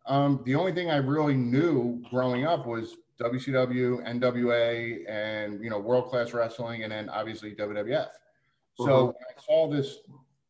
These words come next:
Speaker 1: when I would drive by and I'd see the van out front of Route thirty Mart, I was like, "Oh," I re-,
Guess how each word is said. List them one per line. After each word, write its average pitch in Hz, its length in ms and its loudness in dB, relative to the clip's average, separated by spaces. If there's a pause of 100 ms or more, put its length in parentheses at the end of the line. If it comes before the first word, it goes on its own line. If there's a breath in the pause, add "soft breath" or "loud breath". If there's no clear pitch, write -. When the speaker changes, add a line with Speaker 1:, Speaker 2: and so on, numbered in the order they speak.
(200)
Speaker 1:
when 127 120 -4
I 131 80 4
would 123 160 -2
drive 127 300 2
by 156 220 4
and 123 80 2
I'd 110 160 -2
see 127 140 -4
the 104 100 -8
van 127 400 2
out 92 160 -6
front 110 240 -10
of 101 80 -12
Route 110 200 -12
thirty 104 220 -8
Mart, 120 460 -4
I 104 80 -8
was 101 160 -10
like, 104 200 -8
"Oh," 143 80 -4
I 117 180 -2
re-, 120 320 -10